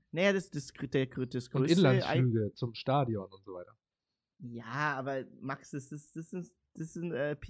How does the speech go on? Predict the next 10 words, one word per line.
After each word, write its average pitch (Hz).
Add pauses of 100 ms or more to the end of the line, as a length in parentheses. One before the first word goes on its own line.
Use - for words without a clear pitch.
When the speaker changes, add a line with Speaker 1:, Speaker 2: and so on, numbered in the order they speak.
(140)
Speaker 1:
Peanuts. -
Speaker 2:
ich -
glaub, 139
Andrew 127
hat 135
Internetprobleme. 120 (600)
Speaker 1:
Ich 190
hab 240
wieder 233
Internetprobleme. 202